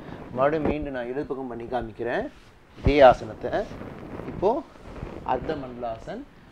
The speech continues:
left leg, left leg fold பண்ணி வச்சுட்டேன், left hand பேக்கில் வச்சுருக்கேன். So என்னோட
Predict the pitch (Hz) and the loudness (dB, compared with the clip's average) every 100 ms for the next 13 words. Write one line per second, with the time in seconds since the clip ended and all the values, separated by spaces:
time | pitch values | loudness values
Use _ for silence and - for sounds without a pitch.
0 | - - - - - 135 156 180 180 151 | -20 -20 -20 -20 -16 -2 -2 -2 -4 -4
1 | - - - - - 131 143 156 160 - | -4 -18 -20 -20 -12 -12 -10 -12 -14 -12
2 | 135 131 123 113 101 - 135 233 - - | -14 -14 -16 -16 -18 -12 -10 -10 -10 -4
3 | 127 131 - 156 147 120 117 120 107 - | 2 2 6 4 6 8 6 6 -2 -4
4 | 104 - 156 247 - - - - - 185 | -8 -4 -4 -4 -12 -20 -18 -18 -4 -2
5 | 160 143 | 0 0